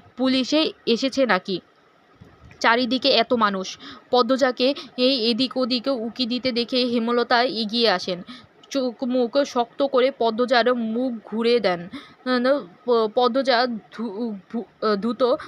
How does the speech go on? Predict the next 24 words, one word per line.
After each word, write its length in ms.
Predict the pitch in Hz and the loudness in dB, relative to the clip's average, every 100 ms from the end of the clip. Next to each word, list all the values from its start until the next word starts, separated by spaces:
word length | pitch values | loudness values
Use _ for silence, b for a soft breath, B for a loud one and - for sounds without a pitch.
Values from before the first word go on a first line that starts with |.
| B - | B 0
ওড়নার 440 | 240 254 254 240 | 2 4 2 2
আঁচল, 500 | 277 208 220 262 247 294 285 220 208 - _ _ _ _ - | 2 0 2 2 2 2 0 -4 -8 -12 _ _ _ _ -2
আঁচল 360 | 226 254 269 | 2 2 2
মুখে 400 | 269 226 233 277 | 2 0 0 0
চেপে 300 | 277 262 269 | 0 0 0
ধরে 300 | 240 220 277 B B - 247 | 2 2 2 B B -4 -2
গোয়ালঘরে 540 | 220 240 262 254 269 | 2 2 4 2 0
ঢুকে 240 | 247 214 220 | 0 -2 -2
পড়ল। 380 | 208 185 175 170 B B - | 0 0 0 -2 B B 0
তার 260 | 220 226 233 | 4 4 2
মা 280 | 214 220 233 | 2 2 2
চায় 260 | 214 214 | 0 2
না 140 | 220 226 | 0 -4
সে 320 | - 220 247 - - | 0 0 0 -4 -2
কখনো 500 | 226 220 240 226 247 | -2 -2 -4 -4 -4
এত 300 | 139 208 254 | -2 -2 -2
মানুষের 480 | 233 226 226 233 | -2 -2 -2 0
সামনে 340 | 262 214 202 208 | 2 0 0 -4
থাকুক। 340 | 202 185 175 - B B B B - | -6 -6 -8 -12 B B B B -4
হেমলতা, 500 | 233 254 262 262 254 277 B - | 0 2 2 2 2 0 B -4
আহ, 140 | 247 | -2
ঘাড় 380 | 233 208 220 254 | -2 0 2 0
ঘুরিয়ে 400 | 208 233 240 247 | -4 -2 0 0
দেখল 360 | 220 214 226 | 0 0 0